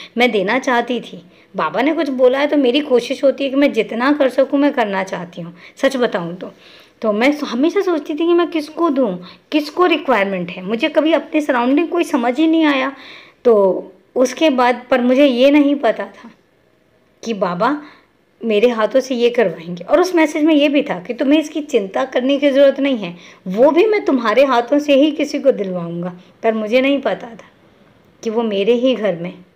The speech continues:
जाएगी और इस तरीके से जाएगी। तो ऐसे हैं बाबा,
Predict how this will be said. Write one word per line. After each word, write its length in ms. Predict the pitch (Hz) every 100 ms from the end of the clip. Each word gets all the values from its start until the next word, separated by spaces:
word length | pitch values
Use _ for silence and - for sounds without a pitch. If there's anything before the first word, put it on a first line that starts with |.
| _ _ _ 190
जाएगी 520 | 185 170 175 - - _ _ -
और 140 | 285
इस 340 | 294 330 294 -
तरीके 480 | 262 247 247 285 285
से 180 | 262
जाएगी। 480 | 214 190 170 190 226 - _ _ _ _ _ _ _ _ _ _ -
तो 80 | 233
ऐसे 460 | 196 233 - 302
हैं 240 | 240 240 202
बाबा, 360 | 165 156 151